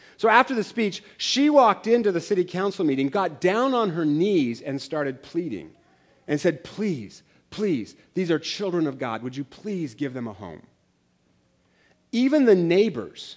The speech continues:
changed their mind and decided to let the house go forward. The neighbors had power, and they were locked in a power struggle, but Mother Teresa had Christ-like authority.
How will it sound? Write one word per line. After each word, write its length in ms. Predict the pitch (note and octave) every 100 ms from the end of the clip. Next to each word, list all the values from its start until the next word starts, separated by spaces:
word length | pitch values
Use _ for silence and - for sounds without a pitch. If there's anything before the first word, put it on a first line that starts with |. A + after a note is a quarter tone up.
| _
changed 420 | - D#3 C#3+ A#2
their 120 | B2
mind 480 | A#2 G#2+ D#2+ D#2 _ _ _ _ _ _
and 120 | C#3+
decided 500 | D3 - F#3 F3 D#3
to 140 | - C3+
let 240 | D3 E3+
the 80 | E3+
house 460 | B2+ C#3+ C3 - - _
go 140 | C#3
forward. 500 | A#2+ C#3+ A#2 D#2 D#2 _ _ _ _ _ _ _ _ _
The 80 | D3+
neighbors 380 | F3+ B3+ C4+ A#3+
had 280 | F#3 F3 -
power, 440 | - A3 G#3 C#3+
and 160 | D3+ D#3
they 60 |
were 120 | D#3+
locked 280 | E3 G3 G3
in 100 | F#3+
a 60 | D#3+
power 360 | - F#3 F3+
struggle, 600 | E3 - - G3+ D#3+ G#2 - -
but 120 | - E3
Mother 240 | F3 E3+
Teresa 480 | D#3 G3+ B3 A#3 D3
had 200 | B2+ C3+
Christ-like 600 | - E3 D#3+ - C#3 C3+
authority. 480 | B2 A2+ E2+ D#2